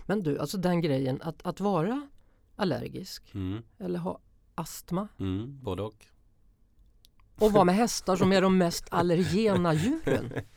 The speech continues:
Speaker 1: sägs det.
Speaker 2: Ja, men
Speaker 1: Hur går det ihop det här?
Speaker 2: Ja, men bättre mediciner,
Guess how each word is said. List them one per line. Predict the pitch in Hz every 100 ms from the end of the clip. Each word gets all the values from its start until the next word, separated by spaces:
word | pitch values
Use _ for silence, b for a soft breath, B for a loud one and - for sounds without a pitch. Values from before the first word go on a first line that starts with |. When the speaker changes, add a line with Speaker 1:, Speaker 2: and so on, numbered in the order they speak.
| 135 123
Speaker 1:
sägs | - 135 -
det. | -
Speaker 2:
Ja, | - - - - -
men | - - - - - - - b b b b b b b b b
Speaker 1:
Hur | -
går | 226 233
det |
ihop | 214 254 277 -
det |
här? | 156 135 - - _ _ _
Speaker 2:
Ja, | - 95 58 60
men | 110 110 -
bättre | - - 127
mediciner, | 131 123 - 135 120 120 123